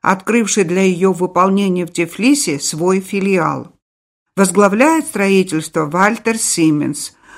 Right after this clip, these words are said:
После успешного оснащения телеграфной связью практически всего Кавказа, компания принимается за прокладку телеграфной линии Лондон-Калькутта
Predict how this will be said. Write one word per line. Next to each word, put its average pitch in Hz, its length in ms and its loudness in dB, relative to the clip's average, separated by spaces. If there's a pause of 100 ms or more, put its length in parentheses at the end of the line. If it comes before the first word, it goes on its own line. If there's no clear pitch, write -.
(140)
После 269 300 4
успешного 240 640 2
оснащения 208 680 0
телеграфной 196 760 2
связью 196 480 0
практически 190 720 -4
всего 196 460 0
Кавказа, 180 760 -2 (440)
компания 240 580 6
принимается 180 680 0
за 170 160 0
прокладку 190 720 0
телеграфной 170 800 0
линии 262 420 6
Лондон-Калькутта 202 1400 0